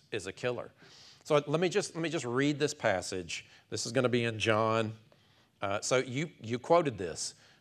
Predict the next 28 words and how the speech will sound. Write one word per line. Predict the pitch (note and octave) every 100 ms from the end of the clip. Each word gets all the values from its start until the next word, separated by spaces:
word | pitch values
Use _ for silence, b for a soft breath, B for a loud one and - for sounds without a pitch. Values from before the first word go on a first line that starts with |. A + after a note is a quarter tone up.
| b
Ephesians | F2 A#2+ B2+ D3 C3 -
two | - C3
ten. | - C3+ A2 D#2 - _ _ _ _ _ _ _ _ _ _ b b b b b _ _ - -
Uh, | G2+ F#2+ F#2+ -
"We | G2+ B2+
are | A#2+ G#2+ G#2+ - -
his | - D3 E3 C#3
workmanship, | C3 B2+ G#2 F#2+ E2+ - F2+ - _ b b b
created | - A#2+ G2+ A#2 C#3 C3
in | C3+
Christ | C3+ C3 C3 -
Jesus | A#2+ G#2 F2+ F#2 - - b b
for | - - - C#3 D#3 D#3 D#3 - G#2+
good | B2 D#3
works, | A#2 G#2 G2 - - - - - b b b
which | G#2 G#2+ A2
God | A2+ C#3+
prepared, | D#3+ - B2 A#2 A#2+ A2+ - _ _ _ _ _
uh, | G#2 G2
that | F#2+ G2+
we | A2
should | -
walk | G2 A2 G#2
in | A2
them | A2 G#2+
ahead | G2+ F#2
of | D#2
time." | D2 A#1+